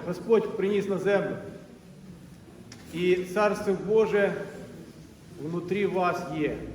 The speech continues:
так казав Господь. Царство Боже, коли є в людини, вона відчуває любов. Це слово дуже часто ми використовуємо, любов.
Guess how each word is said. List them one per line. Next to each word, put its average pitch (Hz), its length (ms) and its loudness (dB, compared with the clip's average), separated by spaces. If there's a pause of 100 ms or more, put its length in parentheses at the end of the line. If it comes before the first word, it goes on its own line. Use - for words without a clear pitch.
(160)
так 156 240 -6
казав 156 280 -2
Господь. 143 440 -6 (1080)
Царство 208 380 2
Боже, 196 340 4
коли 185 380 2 (480)
є 214 160 4
в 208 100 2
людини, 202 540 4 (880)
вона 165 200 -2
відчуває 170 540 -2
любов. 156 640 -4 (1000)
Це 180 120 -2
слово 208 720 4 (300)
дуже 202 200 6
часто 220 420 2
ми 185 100 2
використовуємо, 180 800 4 (180)
любов. 160 400 -2